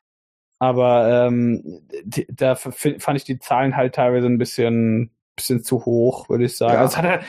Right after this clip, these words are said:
Speaker 1: du hast halt zu lange grinden müssen und das ist halt auch nicht, ich meine, grinden kann jeder Idiot, der irgendwie Tasten drücken kann. Das ist jetzt nicht irgendwie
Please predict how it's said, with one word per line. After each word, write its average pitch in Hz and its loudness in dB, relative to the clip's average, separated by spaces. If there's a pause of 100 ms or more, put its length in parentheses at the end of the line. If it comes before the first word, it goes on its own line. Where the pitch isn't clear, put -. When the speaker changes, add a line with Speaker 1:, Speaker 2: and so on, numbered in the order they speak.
(140)
Speaker 1:
du - 0
hast 147 0
halt 185 0
zu 160 0
lange 151 4
grinden 123 2
müssen 120 0
und 120 2
das 120 0
ist - -6
halt 113 -2
auch 113 -2
nicht, - -6 (400)
ich 123 -10
meine, 143 2
grinden 151 2
kann 147 -2
jeder 139 4
Idiot, 131 2 (260)
der 127 2
irgendwie 131 0
Tasten 160 -2
drücken 151 0
kann. 165 -2 (180)
Das - -8
ist - -8
jetzt 131 -4
nicht 135 -2
irgendwie 131 2